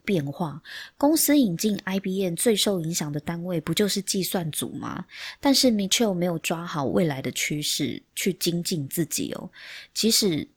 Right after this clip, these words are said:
他每天都很认真的加班，去做好自己的本分，但还是有可能面临被电脑取代的裁员啊的风险。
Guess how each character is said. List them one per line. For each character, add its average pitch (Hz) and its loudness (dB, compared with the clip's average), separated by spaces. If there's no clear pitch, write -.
他 196 -2
每 175 2
天 165 0
都 175 -2
很 156 0
认 165 4
真 147 -2
的 143 0
加 135 -6
班， 131 -6
去 - -2
做 190 -2
好 139 -6
自 170 -4
己 147 -4
的 - -8
本 135 -2
分， - -4
但 262 2
还 208 0
是 269 4
有 196 4
可 180 -2
能 147 0
面 214 2
临 151 0
被 185 2
电 180 -2
脑 143 -4
取 - -4
代 170 -6
的 151 -2
裁 - -6
员 135 -4
啊 139 -6
的 151 -4
风 170 -2
险。 - 0